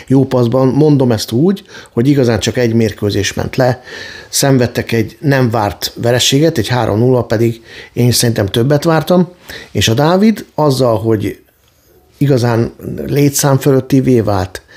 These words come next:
és ő ezt, ö, hogy mondjam, el, nagyon kulturáltan vette tudomásul. Biztos vagyok benne, hogy a Fradi vezetősége megfelelően, ö, megköszönte neki azt a munkát, azt az elszántságot, amit itt a,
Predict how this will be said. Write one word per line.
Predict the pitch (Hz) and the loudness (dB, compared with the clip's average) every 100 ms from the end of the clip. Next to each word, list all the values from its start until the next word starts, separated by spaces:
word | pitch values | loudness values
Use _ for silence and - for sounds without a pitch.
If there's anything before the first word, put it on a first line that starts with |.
| - - - - | -20 -18 -20 -6
és | - 127 | -2 2
ő | 139 | 2
ezt, | 135 - | 2 0
ö, | 143 135 131 113 - 90 - | 2 2 2 -2 -12 -18 -6
hogy | 143 139 | 0 2
mondjam, | 131 127 | 2 0
el, | - - - 165 151 - 131 | -2 -2 0 0 0 -4 -2
nagyon | 165 165 143 | 2 4 2
kulturáltan | - 139 135 127 117 110 120 120 - - - | 2 0 2 0 0 0 -2 -2 -8 -20 -8
vette | 131 123 120 | -2 -2 -2
tudomásul. | 120 123 110 98 - 104 | -2 0 2 0 -2 0
Biztos | 160 - 131 | 2 2 0
vagyok | 127 117 | 2 0
benne, | 120 120 120 | 2 2 2
hogy | 107 | 2
a | 120 117 - - - - - - - - - | 0 -2 -8 -20 -20 -20 -20 -18 -20 -20 -6
Fradi | - 165 135 | 0 2 2
vezetősége | 135 135 139 127 - 123 | 2 2 2 0 0 0
megfelelően, | 127 135 135 131 123 120 120 113 104 - | 2 0 0 0 2 2 2 2 -2 -6
ö, | - 113 | -4 -2
megköszönte | 123 135 - - 127 117 | -2 -2 -2 0 0 2
neki | 117 107 - 127 127 - | 0 0 0 0 -2 -8
azt | - 123 - | -4 -2 0
a | |
munkát, | 123 127 - 117 110 - - - | 2 2 0 -2 -2 -8 -20 -8
azt | 123 - | -6 -2
az | 113 | 0
elszántságot, | 127 120 - 123 110 113 123 - | 0 0 0 0 0 -2 -2 -2
amit | 107 110 - | -2 -2 -2
itt | 117 - | -6 -2
a, | 107 110 | -2 -2